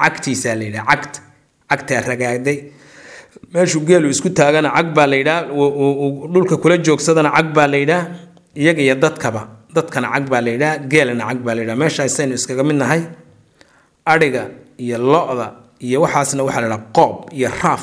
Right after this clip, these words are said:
iyo wax saasaa la yidhaah. Marka fardihii iyo geeliiba way halaagsameen, rukuubkii. Ee, "fanhaduu binaa," ina hinqiyo, ina keena,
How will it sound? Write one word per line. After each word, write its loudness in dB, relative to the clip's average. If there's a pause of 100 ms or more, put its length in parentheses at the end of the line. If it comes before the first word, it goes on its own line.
(120)
iyo 2
wax -2
saasaa -2
la -4
yidhaah. -10 (2250)
Marka 2 (400)
fardihii 2
iyo 0
geeliiba 4
way 4
halaagsameen, -4
rukuubkii. -2 (880)
Ee, 0
"fanhaduu 2
binaa," 2
ina 0
hinqiyo, 0
ina 0
keena, 2